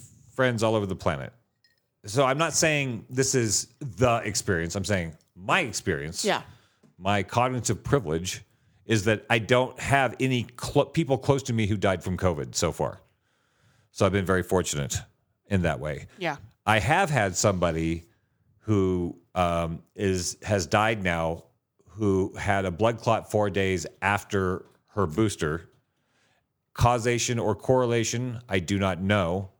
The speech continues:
Speaker 1: but it sends up a flag to me because it is becoming an increasing story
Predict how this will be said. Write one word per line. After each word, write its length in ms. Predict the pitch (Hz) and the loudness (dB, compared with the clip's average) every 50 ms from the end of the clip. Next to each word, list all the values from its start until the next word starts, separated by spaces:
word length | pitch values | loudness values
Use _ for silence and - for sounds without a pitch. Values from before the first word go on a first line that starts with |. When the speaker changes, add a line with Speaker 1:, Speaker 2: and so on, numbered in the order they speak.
| _ _ _ _ _ _ _ _ _ _ _ _ | _ _ _ _ _ _ _ _ _ _ _ _
Speaker 1:
but 280 | - 101 95 90 - - - _ _ _ _ _ | 2 2 2 2 -2 -10 -20 _ _ _ _ _
it 200 | - 104 95 - | 0 0 0 2
sends 260 | - 123 123 113 107 | 0 0 0 2 0
up 120 | 110 - 95 | 0 0 0
a 40 | |
flag 400 | 90 - - 127 135 151 165 131 | -4 0 2 2 2 2 2 0
to 100 | - - | -4 -4
me 360 | 107 87 85 82 85 90 95 92 - _ | -2 -2 -2 -2 -2 -2 -4 -6 -10 _
because 460 | - 92 - - 107 104 98 92 87 - | -8 -8 0 2 2 2 2 0 -4 -2
it 160 | - 110 101 98 | -2 0 0 0
is 100 | 95 80 | -2 -2
becoming 480 | 80 101 - - 110 101 104 101 95 | -2 -4 0 0 0 0 0 -2 -2
an 100 | 95 87 | -2 -4
increasing 520 | 90 90 - - - 110 95 - 98 92 87 | -4 -6 -6 -4 -4 -2 -2 -2 -4 -4 -4
story 580 | - - - 165 139 92 73 69 71 73 71 | -6 -2 0 2 2 2 0 -2 -6 -8 -10